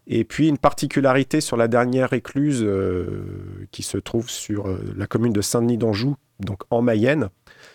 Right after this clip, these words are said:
euh, parce que, euh, parce qu'à cet endroit-là, le, le, la limite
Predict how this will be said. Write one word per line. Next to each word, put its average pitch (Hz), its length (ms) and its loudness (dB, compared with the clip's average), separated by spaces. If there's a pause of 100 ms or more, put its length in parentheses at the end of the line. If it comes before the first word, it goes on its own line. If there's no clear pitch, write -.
(240)
euh, 98 460 0
parce - 280 0
que, - 140 -4
euh, 123 500 4
parce - 240 -2
qu'à 127 160 2
cet 113 260 0
endroit-là, 113 640 4
le, 101 540 0
le, 104 200 -4
la 101 160 -2
limite 139 500 0